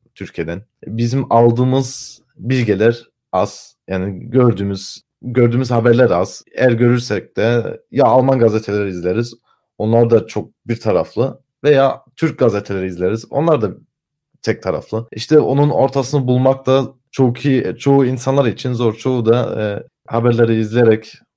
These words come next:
ona göre bir, e, resimleri var kafalarında. Onun için bence buna karşı çıkmak için, e, haber serbestliği ve bunu, bu haberleri daha çoğaltmak, buradaki gençlere çoğaltmak çok mühim bir,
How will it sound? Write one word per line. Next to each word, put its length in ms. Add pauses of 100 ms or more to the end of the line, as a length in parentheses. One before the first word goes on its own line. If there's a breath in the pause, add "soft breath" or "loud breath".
ona 220
göre 300
bir, 320
e, 380
resimleri 460
var 220
kafalarında. 580
Onun 160
için 380 (180)
bence 480 (380)
buna 260
karşı 280
çıkmak 360
için, 380
e, 360 (320)
haber 360
serbestliği 800
ve 400
bunu, 640
bu 340
haberleri 560
daha 360 (180)
çoğaltmak, 600
buradaki 360
gençlere 400
çoğaltmak 380
çok 180
mühim 300
bir, 300